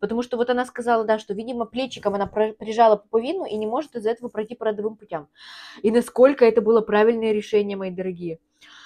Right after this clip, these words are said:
Я, конечно же, согласилась без замедления, вообще без всего, просто я согласилась: «Давайте, говорю, всё делайте, что хотите». Она говорит: «Но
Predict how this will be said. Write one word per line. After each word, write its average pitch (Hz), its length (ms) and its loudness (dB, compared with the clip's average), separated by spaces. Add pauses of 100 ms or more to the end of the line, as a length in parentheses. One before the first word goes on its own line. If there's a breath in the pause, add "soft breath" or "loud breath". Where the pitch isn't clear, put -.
(160 loud breath)
Я, 226 160 6
конечно 302 400 2
же, 262 100 -2
согласилась 254 640 2
без 247 160 -4
замедления, 262 920 2
вообще 226 500 -2
без 233 180 -4
всего, 262 380 0
просто 247 320 2
я 202 120 6
согласилась: 247 720 -2
«Давайте, 240 420 2
говорю, 208 240 -8
всё 254 200 -12
делайте, 240 360 0
что 226 140 -12
хотите». 277 460 -8
Она 226 140 -6
говорит: 214 300 -6
«Но 302 240 0